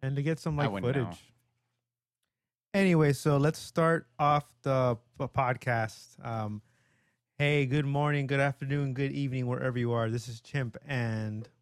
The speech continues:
Speaker 2: Marcus.
Speaker 1: And welcome back to Minor Details. We just
Speaker 2: Hey.
Speaker 1: start, we just start off with a little casual conversation there as we were testing the mics, and we just kept going. So now we, here we are.
Speaker 2: Hello.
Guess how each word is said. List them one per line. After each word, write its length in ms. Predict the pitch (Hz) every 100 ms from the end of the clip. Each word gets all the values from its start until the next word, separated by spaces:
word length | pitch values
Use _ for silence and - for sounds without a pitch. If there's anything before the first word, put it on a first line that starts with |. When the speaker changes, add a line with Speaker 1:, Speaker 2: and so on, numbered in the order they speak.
| _ _ 123
Speaker 2:
Marcus. 500 | 151 - 82 - - _ _ -
Speaker 1:
And 240 | 113 110
welcome 280 | 123 123 131
back 240 | 135 139
to 120 | -
Minor 380 | 127 123 127 135
Details. 560 | 120 135 - 117 - -
We 80 | 123
just 160 | 117 135
Speaker 2:
Hey. 80 |
Speaker 1:
start, 200 | 151 123 - _ _ _ _ -
we 60 | 127
just 160 | 127
start 180 | - 131
off 180 | 135 131
with 80 | 127
a 20 |
little 140 | 131 127
casual 360 | 143 135 131 127
conversation 640 | 143 135 127 143 131 147
there 160 | 139 135
as 120 | 123
we 140 | 127
were 140 | 123 123
testing 380 | - 135 - 135
the 40 |
mics, 360 | 135 156 180 160
and 120 | 135
we 80 | 127
just 340 | 127 127 - _
kept 220 | - 143 135
going. 340 | 147 135 113
So 220 | - 110
now 200 | 110 120
we, 140 | 120 117
here 180 | 123
we 160 | 120 120
are. 240 | 110 101 - _ -
Speaker 2:
Hello. 300 | 156 117